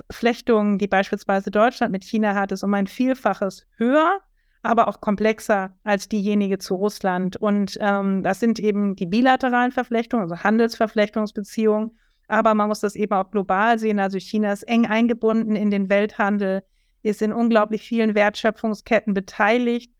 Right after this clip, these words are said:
und auch so stark beteiligt, dass es nicht unbedingt leicht ist, äh, tatsächlich diese unterschiedlichen Fäden auseinanderzuziehen und sozusagen wie, äh, wie ein Präzisionschirurg die chinesischen Teile wegzuschneiden.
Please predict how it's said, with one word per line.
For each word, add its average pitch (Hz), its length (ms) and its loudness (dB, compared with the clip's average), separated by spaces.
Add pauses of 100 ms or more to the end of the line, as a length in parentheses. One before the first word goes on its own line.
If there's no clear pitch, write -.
(260)
und 214 120 -2
auch 208 80 2
so 226 180 -2
stark 226 380 2
beteiligt, 202 420 -2
dass 208 140 -4
es 208 160 -6
nicht 254 240 0
unbedingt 226 480 0
leicht 202 480 0
ist, 190 320 -6
äh, 202 140 0
tatsächlich 214 500 0
diese 208 240 -2
unterschiedlichen 220 960 0
Fäden 240 420 0
auseinanderzuziehen 214 1300 -2 (200)
und 208 140 0
sozusagen 208 580 0
wie, 226 320 0
äh, 196 760 -2
wie 226 160 0
ein 208 160 0
Präzisionschirurg 214 1200 0
die 196 160 -4
chinesischen 208 880 0 (160)
Teile 214 340 2
wegzuschneiden. 175 920 -4